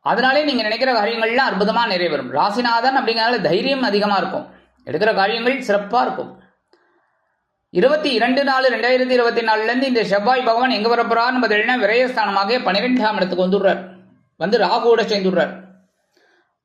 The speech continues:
அதனாலேயே பார்த்தீங்கன்னா செலவு கண்ணாபின்னான்னு இருக்கும். சீருடை பணியாளர்களான காவல், இராணுவம், தீயணைப்புத்துறை, மருத்துவத்துறையில் வேலை பார்க்கும் அன்பர்களுக்கு எதிர்பார்க்கும் இடமாற்றம், பதவி மாற்றம், பதவி உயர்வு, சம்பள உயர்வு அருமையாக வந்து சேரும். அந்த இடமாற்றம் கண்டிப்பா கிடைக்கும்.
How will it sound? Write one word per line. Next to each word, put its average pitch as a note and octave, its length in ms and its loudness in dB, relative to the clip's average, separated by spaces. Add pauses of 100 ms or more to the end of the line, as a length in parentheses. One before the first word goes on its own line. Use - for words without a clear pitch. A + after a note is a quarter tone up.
அதனாலேயே B3 420 2
பார்த்தீங்கன்னா B3+ 420 0
செலவு A#3+ 340 0
கண்ணாபின்னான்னு A3 720 0
இருக்கும். - 260 -6 (500)
சீருடை C#4+ 340 2
பணியாளர்களான A#3 720 0 (180)
காவல், A#3 420 2 (120)
இராணுவம், A3 540 0
தீயணைப்புத்துறை, A3 680 -2
மருத்துவத்துறையில் G#3+ 800 0
வேலை G#3+ 160 0
பார்க்கும் G#3 400 0
அன்பர்களுக்கு G3+ 580 0 (680)
எதிர்பார்க்கும் A3+ 580 0
இடமாற்றம், G#3 560 0
பதவி G3 300 -2
மாற்றம், G#3 420 -2
பதவி G3 320 0
உயர்வு, G#3 320 2
சம்பள F#3+ 340 0
உயர்வு G3+ 340 2
அருமையாக A3 560 0
வந்து D#3+ 200 -4
சேரும். B2+ 200 -6
அந்த C#3+ 140 -4
இடமாற்றம் G#3+ 480 -2
கண்டிப்பா F#3+ 280 -2
கிடைக்கும். C#3 320 -4